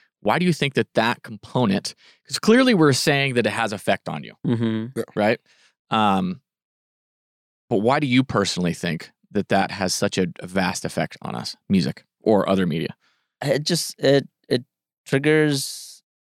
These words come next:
Speaker 2: uh, emotions. Music does, and, and like Anthony was saying, it, it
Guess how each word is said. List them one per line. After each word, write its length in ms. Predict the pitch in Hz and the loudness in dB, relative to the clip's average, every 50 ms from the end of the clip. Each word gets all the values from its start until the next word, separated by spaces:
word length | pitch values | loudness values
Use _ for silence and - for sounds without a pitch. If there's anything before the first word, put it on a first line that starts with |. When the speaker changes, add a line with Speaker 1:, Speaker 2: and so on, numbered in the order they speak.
| _ _ _ _ _ _ _ _ _ - | _ _ _ _ _ _ _ _ _ -4
Speaker 2:
uh, 160 | 120 101 - - | -2 -2 -2 -4
emotions. 840 | - 117 117 117 135 214 233 - - - 90 90 - - - - - _ _ | -2 0 2 4 4 4 2 0 -2 -6 -6 -8 -10 -12 -12 -14 -18 _ _
Music 380 | - 120 120 123 - 123 113 90 | -2 0 0 0 0 -2 -4 -4
does, 300 | - 110 113 117 117 117 | -2 0 0 0 0 0
and, 220 | 117 113 113 110 - - - - _ _ _ _ - | 0 0 0 -2 -6 -12 -20 -20 _ _ _ _ -2
and 280 | - 117 117 120 120 | 0 2 2 2 2
like 160 | 113 113 113 | 0 0 0
Anthony 280 | 120 120 120 127 123 123 | 0 0 0 2 2 2
was 120 | 120 113 | 2 4
saying, 220 | - 135 139 131 120 | 4 4 4 4 4
it, 140 | 113 110 - | 2 0 0
it 220 | - 117 120 107 | 0 0 0 0